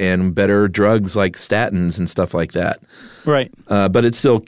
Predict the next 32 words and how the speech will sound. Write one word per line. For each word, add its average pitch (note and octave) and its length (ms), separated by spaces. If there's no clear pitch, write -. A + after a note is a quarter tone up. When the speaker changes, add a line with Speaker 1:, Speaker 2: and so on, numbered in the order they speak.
Speaker 1:
you G#2 160
know, F#2 120
cardiovascular G2 800
disease F2+ 340
still G2+ 360
kills, F#2 480
uh, E2 200
people G2 280
more F#2 160
than F2+ 220
anything F#2 320
else F2 220
in E2+ 60
the E2+ 100
U E2+ 180
S. - 340
Speaker 2:
Yeah, D#3 240
despite D#3 640
those C3 520
advances B2 640
in B2 100
medical A#2+ 400
treatment, A#2+ 560
um, A2 480
it's C#3+ 220
still D3 280
killing B2 540
people B2 260
more A#2+ 240
than A2+ 180
anything A#2 440
else. A#2 420